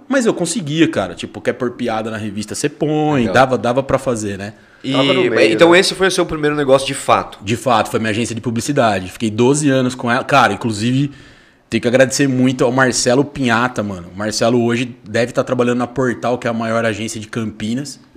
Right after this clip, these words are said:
Speaker 1: Ele trabalhou muito tempo comigo lá. Moleque, puta, sensacional, cara. Sempre me ajudou.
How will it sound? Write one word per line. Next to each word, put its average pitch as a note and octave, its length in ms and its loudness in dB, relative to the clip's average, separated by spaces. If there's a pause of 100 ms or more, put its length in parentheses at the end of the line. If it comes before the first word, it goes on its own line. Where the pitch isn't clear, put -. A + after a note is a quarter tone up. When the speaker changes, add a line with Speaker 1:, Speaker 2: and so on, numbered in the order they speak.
(340)
Speaker 1:
Ele F#2+ 140 -10
trabalhou A2+ 340 0
muito B2 360 0
tempo B2 320 -4
comigo A2+ 320 -2
lá. G#2+ 240 -2
Moleque, A2+ 340 -6
puta, B2+ 400 -12
sensacional, B2 800 -4
cara. F#2+ 240 -10
Sempre A#2 300 -10
me A#2+ 100 -4
ajudou. G#2+ 480 -6